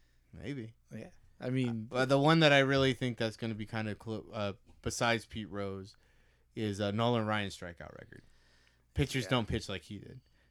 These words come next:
Speaker 1: That
Speaker 2: No.
Speaker 1: guy was a fucking workhorse.
Speaker 2: Yeah.
Speaker 1: That
Speaker 2: Good
Speaker 1: guy,
Speaker 2: point.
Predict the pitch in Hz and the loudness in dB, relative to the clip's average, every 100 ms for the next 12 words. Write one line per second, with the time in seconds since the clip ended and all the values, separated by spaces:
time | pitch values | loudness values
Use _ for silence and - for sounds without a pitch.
0 | - 113 110 110 104 98 92 - 95 98 | -6 -2 2 2 2 -4 -10 -10 -10 -10
1 | 98 90 - 92 87 117 107 107 107 - | -10 -10 -10 -8 -6 -4 -4 -6 -8 -12
2 | - 113 117 117 160 160 | -2 2 4 4 2 -2